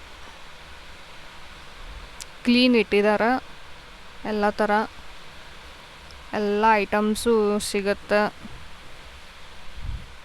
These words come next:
ಎಲ್ಲ ಸೆಲೆಬ್ರೇಷನ್ ಮಾಡ್ಬೇಕಂತೇಳಿ ಸ-, ನಾರ್ಮಲ್ ಸಿಂಪಲ್ಲಾಗಿ ಅಷ್ಟೇ ಒಂದು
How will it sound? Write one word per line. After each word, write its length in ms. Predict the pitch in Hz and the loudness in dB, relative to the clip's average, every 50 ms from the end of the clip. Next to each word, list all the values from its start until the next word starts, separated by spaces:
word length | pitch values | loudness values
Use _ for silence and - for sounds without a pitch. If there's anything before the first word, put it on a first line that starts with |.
| - - - - - - - - - - - - - - - - - - - - | -16 -16 -16 -14 -14 -14 -12 -12 -14 -14 -14 -14 -16 -16 -16 -16 -18 -8 2 6
ಎಲ್ಲ 140 | 202 202 208 202 202 196 190 185 185 - 190 - - - - - - - - - - - - - - - - - | 10 12 12 12 12 12 12 10 8 6 4 0 -2 -6 -8 -6 -6 -8 -8 -8 -8 -10 -10 -10 -8 -6 2 6
ಸೆಲೆಬ್ರೇಷನ್ 560 | 226 214 214 208 196 208 208 - - 214 208 202 196 | 8 10 10 10 10 8 4 6 6 6 8 10 10
ಮಾಡ್ಬೇಕಂತೇಳಿ 680 | 190 196 196 196 185 - 202 190 196 - 208 214 220 208 - - | 10 10 10 8 6 6 2 2 6 6 8 8 8 6 4 0
ಸ-, 180 | - 196 - - - - - - - - - 185 | 0 -2 -2 -2 -6 -12 -12 -12 0 8 12 12
ನಾರ್ಮಲ್ 400 | 196 202 196 202 202 202 208 208 208 202 - - | 12 12 12 12 12 12 12 12 12 10 10 6
ಸಿಂಪಲ್ಲಾಗಿ 560 | - 196 190 190 - 202 202 202 202 190 190 196 | 6 6 6 10 10 10 12 12 8 8 6 4
ಅಷ್ಟೇ 260 | - - - 220 214 202 196 - - - - - - - - - - - | 4 6 6 8 8 8 8 6 4 0 -6 -10 -10 -10 -10 -10 -6 0
ಒಂದು 140 | - 196 196 | 0 0 0